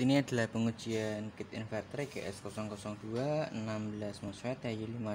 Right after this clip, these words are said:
dua nol delapan sebelum kami kirim ke customer. Kemudian ini untuk nomor ordernya. Ya, langsung saja kita uji nih ya.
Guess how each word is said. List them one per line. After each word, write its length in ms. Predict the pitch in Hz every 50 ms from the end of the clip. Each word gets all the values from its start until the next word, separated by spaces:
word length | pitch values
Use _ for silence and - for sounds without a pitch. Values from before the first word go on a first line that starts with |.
| 104
dua 240 | - 113 110 110 107
nol 240 | 107 107 107 104 104
delapan 400 | 104 101 98 - 120 131 143 147
sebelum 320 | - - 123 117 110 107
kami 240 | 101 101 101 104 95
kirim 400 | 104 101 101 117 120 127 127 120
ke 80 | - 98
customer. 480 | - - 107 - - 117 117 110 107 - - - - - - - - - - - -
Kemudian 400 | - 117 117 113 - 123 117 120
ini 240 | 110 110 110 110
untuk 240 | 110 110 107 107 -
nomor 560 | 113 107 107 107 107 107 107 104 104 104 101 - - - 101
ordernya. 720 | 104 104 - - - 101 101 101 104 101 107 113 131 147 151 - - - - - - - - - - - - - - - - - - - - - - - - - - - - - - - - - - - - - - - - - - - - - - - - - - - - - - - - - - - - - - - - - - - - -
Ya, 80 | 107 113
langsung 320 | 110 110 107 107 104 104
saja 400 | 104 101 - - 120 120 120 120
kita 480 | - - 92 - - 98 101 98 80 -
uji 320 | 87 87 - - 117 117
nih 160 | 113 110 101
ya. 40 | 92